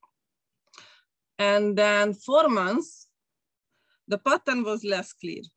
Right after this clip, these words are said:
Actually, the female seems not discriminating anymore between the own and alien mother's odor, but the males, uh, changed, and sniffed the swab with their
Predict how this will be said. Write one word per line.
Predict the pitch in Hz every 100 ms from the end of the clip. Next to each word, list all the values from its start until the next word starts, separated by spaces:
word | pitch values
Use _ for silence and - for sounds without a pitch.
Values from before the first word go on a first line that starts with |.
| _ _ -
Actually, | 226 - 202 185
the | 196
female | - 247 302 294 277 277
seems | - 226 226 233 226
not | 233 277 226
discriminating | 226 - 214 196 190 190 185 190 190
anymore | 190 185 175 170
between | 180 - 185 175
the | 175 165 - 196
own | 196 185 175
and | 185 180
alien | 196 202 185 180
mother's | 170 165 170 -
odor, | 185 160 190 262 294 _ _ _ _ _ _ _ _
but | 175 196 196
the | 202
males, | 208 208 202 202 196 - - _ _ _ _ _ _ -
uh, | 180 185 180 185 196 _ _ _ _ -
changed, | 208 185 202 262 294 - _ _ -
and | 190
sniffed | - - 220 214 208 - _ - -
the | 196
swab | 196 - 208 269 214 180 - -
with | 175 196 175
their | 208